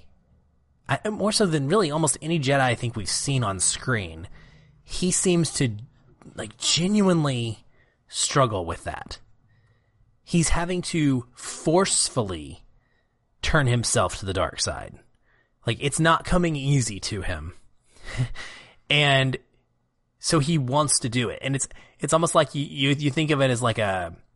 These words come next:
a low-level criminal trying to prove themselves to the mob boss, right? Or, or, or the guys trying to, to do the, do the best crime that they can so that they can be in the Joker's good graces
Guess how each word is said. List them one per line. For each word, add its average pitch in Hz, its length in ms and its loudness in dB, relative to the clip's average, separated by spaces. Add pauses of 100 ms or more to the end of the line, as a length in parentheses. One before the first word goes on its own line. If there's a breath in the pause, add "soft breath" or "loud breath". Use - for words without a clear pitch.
(140)
a 120 60 -4
low-level 123 540 4
criminal 90 580 -4 (380)
trying 131 240 0
to 107 80 -6
prove 139 400 2
themselves 98 580 -2
to 110 120 -6
the 98 100 -4
mob 90 360 2
boss, - 360 -8
right? 101 180 2
Or, 95 160 -2 (300 loud breath)
or, 135 180 0
or 143 160 2
the 127 80 2
guys 123 400 2
trying 131 320 2
to, 113 240 0 (320 soft breath)
to 127 220 0 (260)
do 156 220 4
the, 123 260 0 (360)
do 180 220 4
the 160 140 4
best 135 460 0 (260)
crime 139 480 2
that 120 140 0
they 113 140 0
can 120 520 0
so 117 160 -2
that 104 200 -4
they 113 140 0
can 95 400 -8 (120)
be 135 160 4
in 117 80 2
the 107 60 -2
Joker's 107 440 -2
good 101 240 -6
graces - 640 -6